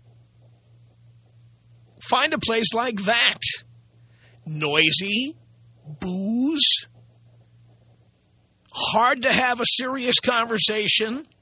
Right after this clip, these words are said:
You know, for all this talk about wanting to get to know people, no, it's, it's,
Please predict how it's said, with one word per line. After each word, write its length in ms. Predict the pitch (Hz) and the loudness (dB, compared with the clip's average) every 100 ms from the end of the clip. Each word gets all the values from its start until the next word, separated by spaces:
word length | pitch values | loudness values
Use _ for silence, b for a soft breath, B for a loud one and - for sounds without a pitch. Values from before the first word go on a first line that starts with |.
| _ _ B B B B B | _ _ B B B B B
You 80 | 294 - | -2 0
know, 100 | 220 | 0
for 100 | 277 | 4
all 160 | 320 | 2
this 160 | 294 - | 2 0
talk 200 | 254 269 | 0 -2
about 220 | 262 208 | -2 -2
wanting 240 | 160 170 214 | -2 -4 -2
to 80 | 220 | -2
get 160 | 226 | -2
to 80 | - | -2
know 180 | 226 220 | -2 -4
people, 340 | 214 226 254 | -4 -6 -8
no, 360 | - 285 381 370 | -6 -6 -4 -4
it's, 240 | 233 233 - | -2 -4 -4
it's, 180 | 233 | -4